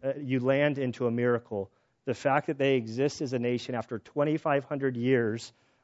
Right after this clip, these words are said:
of being scattered is, is mind-boggling. Um, so, uh, quickly, as we move along here,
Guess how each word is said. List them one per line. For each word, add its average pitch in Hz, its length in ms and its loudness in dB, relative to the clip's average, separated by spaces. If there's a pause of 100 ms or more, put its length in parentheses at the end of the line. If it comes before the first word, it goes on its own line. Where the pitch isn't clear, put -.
(100)
of 127 380 2
being 135 220 0
scattered 131 500 0
is, 104 160 -4
is 107 180 -8
mind-boggling. 120 920 -2 (580)
Um, 120 380 2 (800)
so, 156 440 6 (560)
uh, 143 300 6 (720)
quickly, 196 440 8
as 147 120 4
we 143 240 2 (140)
move 151 200 4
along 143 340 6
here, 151 320 4